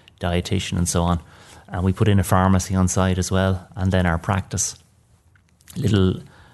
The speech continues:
uh, coffee shop, little, little, uh, vegan coffee shop there now as well.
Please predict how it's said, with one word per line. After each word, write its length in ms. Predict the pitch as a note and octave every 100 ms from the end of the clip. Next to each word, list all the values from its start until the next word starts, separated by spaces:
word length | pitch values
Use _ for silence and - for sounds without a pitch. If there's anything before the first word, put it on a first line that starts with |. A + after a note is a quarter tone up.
| _ -
uh, 280 | G2+ F#2 - - -
coffee 380 | G#2+ G2+ A2
shop, 400 | F#2+ G#2+ G2 - - _ _ _ _ _ _ -
little, 200 | F#2+ F#2
little, 600 | F2 F2+ E2+ F#2 F2+ -
uh, 320 | F2+ F2+ E2 A2+ - -
vegan 380 | G#2+ G2+ G2+ F#2+
coffee 320 | - F2 -
shop 300 | F#2 F#2 F2
there 200 | F#2 F2+
now 160 | F2+ F2
as 140 | F2
well. 200 | F#2 F2+